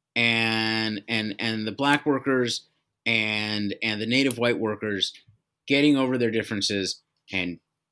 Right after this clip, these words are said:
bodily, <laughs> bodily defeating the bosses. This is the place to go. So, like, yeah, there's a lot more miners, minor movies <laughs> that I could have chosen. I think I tried to,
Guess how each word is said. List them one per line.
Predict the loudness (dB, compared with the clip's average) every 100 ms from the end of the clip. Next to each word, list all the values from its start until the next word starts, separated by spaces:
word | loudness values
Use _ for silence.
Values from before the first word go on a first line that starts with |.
| _ _ _ 0
bodily, | 4 6 4 4 2 0 -6
<laughs> | -2 0 0 -4 _ -20 -18
bodily | -4 2 2 4 2
defeating | 2 -4 -2 2 4 4
the | 2
bosses. | 0 2 2 0 -2 -6 -10 _ _ _ _
This | -6 -4
is | -2 -4
the | -2
place | -2 -2
to | -2
go. | -6 -10 _ _ _ _ _ -8
So, | 4 6
like, | 6 2 _ _ _ _ -2
yeah, | 0 0
there's | 0 2
a | 4
lot | 4 4 4
more | 4
miners, | 4 4 4 2 0 -2
minor | 2 4 4 4
movies | 0 0 0 -2
<laughs> | -4
that | -6
I |
could | -4 -4
have |
chosen. | 0 0 0
I | 0
think | 2
I | 0
tried | 0 0 2
to, | 0